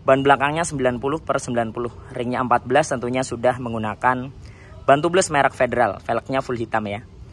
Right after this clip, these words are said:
Kemudian di area sisi sebelah kanannya, untuk cover daripada kipasnya dia desainnya bulat seperti ini. Terdapat tekstur seperti sarang lebah ya. Nah, seperti ini ya. Bahannya full plastik kasar. Knalpotnya dari bagian leherannya hingga ke selensernya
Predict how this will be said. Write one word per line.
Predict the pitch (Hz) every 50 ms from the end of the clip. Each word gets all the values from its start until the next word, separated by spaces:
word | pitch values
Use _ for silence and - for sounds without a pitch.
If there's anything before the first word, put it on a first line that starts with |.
| - - - - - -
Kemudian | - 117 117 110 120 127
di | 127 127
area | 131 127 131 131 127 135 135 135
sisi | 131 - 135 - - 143 131 117
sebelah | - 131 123 123 123 123 123 123 - - - - -
kanannya, | 127 127 139 131 127 127 135 151 - - - - - - - - - - - - - - - - -
untuk | 131 131 139 143
cover | 151 147 - 180
daripada | 175 156 151 143 143 147 147 139 139 139
kipasnya | 147 151 139 143 143 - 170 185 190 190
dia | 156 156 165 160
desainnya | 147 135 - - 139 131 135 143 156 165 165 170 175 185 170 156 - - - - - - - -
bulat | - 123 131 135 139 160 -
seperti | - 165 151 135 120 131 131 143
ini. | 180 202 - - - - - - - - -
Terdapat | - 117 113 113 110 104 123 123
tekstur | - 123 - - - 139 - -
seperti | - 113 - 120 113 - 127 123 123 -
sarang | 135 123 117 120
lebah | 120 120 117 110 131 143 139
ya. | 117 - - - - - - - - - 113
Nah, | 113 107 104 - - -
seperti | - - - - - 110 113
ini | 110
ya. | 113 - - - - - - - - -
Bahannya | - 120 117 113 110 120 120 -
full | - 123 113
plastik | 113 123 117 - 120 - 120
kasar. | 117 - - 180 196 190 - 196 - - - - - - - - -
Knalpotnya | - 143 156 160 160 165 160 160 202 208 202
dari | 175 170 175 170
bagian | 160 156 156 156 156 156
leherannya | 160 165 165 156 151 156 165 190
hingga | 190 165 143 143 147 143
ke | 147 151 151 -
selensernya | - 151 151 147 139 156 147 160 180 214